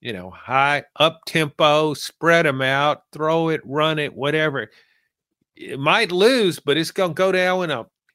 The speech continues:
in a, just a deluge of points. It's gonna score plenty, and I, and I think that's what Florida fans would like to see. Of those four rivalry games, I think Florida might come close in one of those four, just through happenstance. It'll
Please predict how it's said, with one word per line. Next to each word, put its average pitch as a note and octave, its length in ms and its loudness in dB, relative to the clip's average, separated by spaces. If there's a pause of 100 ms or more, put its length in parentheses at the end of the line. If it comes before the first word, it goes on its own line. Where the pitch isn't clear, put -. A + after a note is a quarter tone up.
(300)
in C#3 160 0
a, A2 280 -2
just C#3 360 -6
a A#2 40 -2
deluge D#3+ 720 2
of G#2 220 -2
points. F3 640 -2 (140)
It's C3+ 180 -6
gonna E3 240 0
score E3+ 460 0
plenty, D#3+ 440 -2
and A#2 100 -4
I, D3+ 180 0
and C#3 120 -6
I C3+ 100 -4
think E3 260 -10
that's D#3+ 260 -2
what - 180 -12
Florida D3+ 320 -2
fans A2+ 380 -10
would G#2 80 -14
like G#2+ 280 -6
to - 60 -18
see. A2 320 -8 (840)
Of B2+ 140 -4
those G3+ 280 4
four F#3 260 0
rivalry D3 460 2
games, B2 580 -6 (600)
I D#3+ 100 0
think E3 300 -2
Florida D#3 340 4
might C#3+ 260 0
come C#3 240 -2
close C3+ 400 -2
in A#2 100 -6
one A#2 220 -2
of B2+ 100 -2
those B2+ 260 -2
four, F2+ 400 -12 (420)
just - 360 -6
through B2+ 280 0
happenstance. G#2+ 880 -4
It'll G2+ 180 -14